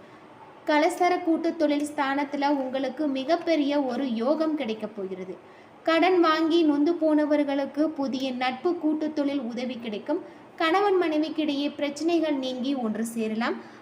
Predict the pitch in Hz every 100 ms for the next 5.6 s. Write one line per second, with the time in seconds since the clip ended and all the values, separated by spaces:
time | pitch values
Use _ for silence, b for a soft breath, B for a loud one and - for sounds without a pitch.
0 | B - 392 440 440 359 339 311 277 285
1 | 311 311 320 311 277 294 359 330 285 277
2 | 220 214 214 208 202 208 - - 269 247
3 | 254 262 269 233 302 294 294 254 247 269
4 | 226 285 - 247 247 262 233 226 240 254
5 | 240 226 254 233 220 226